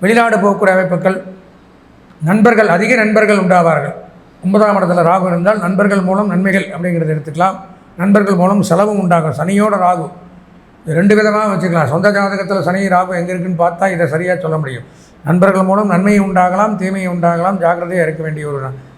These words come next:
காலகட்டம்னு வச்சுக்கலாம் இந்த செப்டம்பர் மாதம். பொதுவா மிதுன ராசி அப்படின்னு எடுத்துட்டோம்னா, இந்த மாத பலாபலன்கள்ல ஒரு எண்பத்தைந்து சதவீத நன்மைகள், அதுல படிக்கக்கூடிய மாணவர்கள் அப்படின்னா தொண்ணூறு சதவீத நன்மைகள், கலைத்துறை,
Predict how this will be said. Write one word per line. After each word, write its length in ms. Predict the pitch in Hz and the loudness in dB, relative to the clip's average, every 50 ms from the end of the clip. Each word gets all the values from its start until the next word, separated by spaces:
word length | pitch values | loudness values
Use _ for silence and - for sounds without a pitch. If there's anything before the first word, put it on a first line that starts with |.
| - - - | -18 -4 2
காலகட்டம்னு 560 | 170 190 196 196 170 165 - 180 180 185 175 | 4 4 4 4 2 0 0 -2 -2 -2 -2
வச்சுக்கலாம் 360 | 160 - 165 151 160 165 156 147 | -4 -4 -4 -4 -2 -2 -2 -2
இந்த 80 | 135 117 | -4 -4
செப்டம்பர் 360 | 143 139 - 151 151 156 147 143 143 | -6 -8 -8 -6 -4 -4 -2 -2 0
மாதம். 240 | 151 160 185 190 180 170 | 0 -2 -2 -4 -6 -4
பொதுவா 260 | 160 175 175 175 165 147 131 - - - - - - - - - | -4 -2 0 0 0 -2 -2 -6 -10 -18 -20 -20 -20 -18 -10 -4
மிதுன 240 | 165 156 208 220 214 202 | -2 0 2 2 2 2
ராசி 220 | 202 185 - - 180 | 0 0 -2 -2 -2
அப்படின்னு 240 | 165 156 175 165 156 | -2 0 0 0 -2
எடுத்துட்டோம்னா, 460 | 160 151 156 147 139 135 143 156 165 170 170 170 165 - - - - - - - - - - | -2 -4 -6 -6 -8 -6 -4 -2 0 0 -2 -4 -6 -12 -18 -20 -20 -20 -20 -20 -20 -12 -4
இந்த 100 | 180 202 208 | -2 0 2
மாத 160 | 214 214 208 202 185 | 2 2 2 2 2
பலாபலன்கள்ல 600 | 196 196 190 180 180 175 170 170 175 190 220 233 208 190 | 2 2 2 2 0 0 -2 -2 -2 -2 -2 0 0 0
ஒரு 100 | 180 180 175 170 170 147 175 | 0 2 0 0 0 -2 -2
எண்பத்தைந்து 680 | 180 190 185 202 196 - - 180 190 190 190 180 175 165 160 | -2 -2 -2 -4 -2 -2 -2 -4 -4 -4 -6 -4 -4 -2 -2
சதவீத 300 | 170 185 175 170 165 160 | 0 -2 -2 -2 -2 -4
நன்மைகள், 340 | 156 170 185 180 170 190 - - - - - - - - - - - - - - - | -4 -2 -2 -2 -2 -2 -4 -6 -12 -20 -20 -20 -20 -20 -20 -20 -20 -20 -20 -4 0
அதுல 200 | 185 190 185 180 180 175 175 170 165 - | 2 2 4 4 2 2 2 2 0 2
படிக்கக்கூடிய 480 | 175 175 180 185 175 185 202 196 196 180 185 | 0 0 2 0 0 0 0 0 2 2 0
மாணவர்கள் 360 | 185 185 180 175 175 180 175 | 0 0 -2 -2 -2 -2 -2
அப்படின்னா 280 | 160 170 170 190 220 214 196 | -2 -2 -2 -2 -2 -2 -2
தொண்ணூறு 260 | 185 196 196 202 190 143 | -2 -2 0 0 0 0
சதவீத 300 | 160 180 170 175 160 160 156 | 0 0 -2 0 0 0 0
நன்மைகள், 320 | 156 156 160 151 170 202 202 - - | 0 0 0 0 -2 -2 -4 -6 -4
கலைத்துறை, 440 | 175 196 208 196 208 190 185 196 | -4 -2 -2 -2 -2 -2 -2 -2